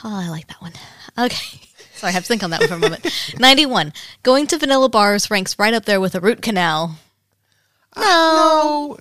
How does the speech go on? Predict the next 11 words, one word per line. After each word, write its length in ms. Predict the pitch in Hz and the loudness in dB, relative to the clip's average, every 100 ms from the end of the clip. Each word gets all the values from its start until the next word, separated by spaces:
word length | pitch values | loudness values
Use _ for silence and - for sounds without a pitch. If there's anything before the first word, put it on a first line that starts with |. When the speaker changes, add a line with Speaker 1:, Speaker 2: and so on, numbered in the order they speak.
| - | -6
Speaker 2:
'cause 140 | 285 | -2
there's 160 | 330 311 | 0 2
always 240 | 285 254 | 2 2
a 80 | 185 | 0
place 280 | - 170 - | 2 2 2
for 140 | 147 | 0
vanilla 380 | 120 127 110 107 | 2 4 4 2
bars. 320 | 90 139 131 | 0 -2 -2
It 140 | 170 | 0
depends. 600 | 208 180 147 101 69 - - - - - | 0 0 0 -2 -2 -12 -14 -18 -20 -10
Like, 360 | - 151 143 - | -2 -2 -2 -8